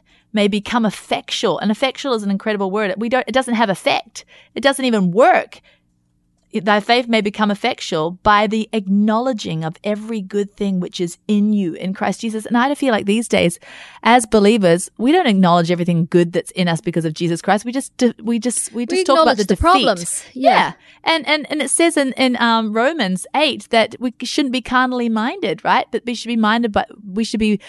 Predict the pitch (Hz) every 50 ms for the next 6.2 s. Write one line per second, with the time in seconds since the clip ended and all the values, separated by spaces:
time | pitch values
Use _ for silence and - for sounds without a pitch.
0 | - - - 226 233 214 220 208 190 190 - - - - 277 285 269 214 - -
1 | 208 208 202 196 175 180 - - 214 233 285 302 - 180 - - - _ - -
2 | _ - 277 285 294 285 302 453 440 262 214 220 240 - - - 247 247 233 -
3 | 226 - - 247 254 277 285 269 254 240 226 226 240 247 226 208 202 - 233 220
4 | 214 220 208 196 190 175 185 190 196 190 180 170 156 170 180 190 190 185 185 180
5 | - 185 190 190 190 - 165 165 160 180 196 196 - - 175 170 156 165 175 170
6 | 185 214 -